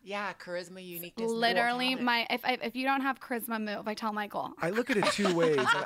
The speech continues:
Speaker 3: And I, I'm thinking about the young person that's thinking about transitioning and they're maybe a little bit unsure or insecure. And you look at, you're a, a great example of someone who's done it and done it successfully and is very confident, has a great career.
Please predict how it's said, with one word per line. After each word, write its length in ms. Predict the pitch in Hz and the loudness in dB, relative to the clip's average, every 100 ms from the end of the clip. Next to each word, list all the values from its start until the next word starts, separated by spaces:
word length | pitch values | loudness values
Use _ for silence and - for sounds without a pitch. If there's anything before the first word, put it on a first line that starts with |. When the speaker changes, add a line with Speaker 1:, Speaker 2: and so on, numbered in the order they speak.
| - - - - 381 - | 0 0 -2 0 -4 0
Speaker 3:
And 100 | 156 | 2
I, 0 | |
I'm 80 | 190 | 2
thinking 320 | - 202 214 | 0 -4 -2
about 260 | 190 175 147 | 2 2 2
the 80 | 143 | 0
young 300 | 135 135 143 | 0 0 0
person 380 | 143 156 131 143 | 0 0 2 -2
that's 260 | 131 117 - | -4 -4 -6
thinking 440 | - 143 123 139 | -4 -4 -4 -4
about 240 | 123 117 - | -2 -2 -2
transitioning 680 | 139 120 117 117 131 123 | -4 -4 -4 -4 -4 -4
and 140 | 120 120 | -2 -2
they're 140 | 117 | -2
maybe 340 | 123 123 123 | -2 -4 0
a 60 | 123 | 0
little 180 | 123 123 | 0 -2
bit 480 | 104 117 117 - - | 0 0 0 -4 -6
unsure 420 | 135 131 - 131 123 | -6 -4 -2 0 0
or 60 | |
insecure. 340 | 120 113 117 123 | -2 -6 -6 -4
And 260 | 123 123 | -2 -4
you 160 | 123 135 | -6 -6
look 200 | 127 135 | -4 -4
at, 80 | 139 - 117 | -6 -10 -10
you're 220 | 123 147 | 0 0
a, 60 | 135 139 | 0 -4
a 40 | |
great 340 | 107 135 139 | -2 0 2
example 440 | 135 110 120 117 127 | 0 -4 -6 -4 -4
of 80 | 117 | -4
someone 260 | 123 117 | -6 -6
who's 180 | 104 107 | -6 -6
done 220 | 135 127 | -4 -4
it 100 | 120 | -4
and 120 | 110 | -6
done 100 | 104 | -8
it 80 | 98 | -12
successfully 640 | - - 143 - 135 127 113 | -14 -2 -2 -2 -4 -2 -2
and 140 | 107 | -6
is 40 | |
very 160 | 95 - | -8 -10
confident, 540 | - 165 151 139 131 | -8 -4 -4 -2 -4
has 140 | 120 110 | -6 -8
a 40 | |
great 200 | 107 101 | -8 -8
career. 500 | - 117 131 143 139 | -8 -2 2 2 2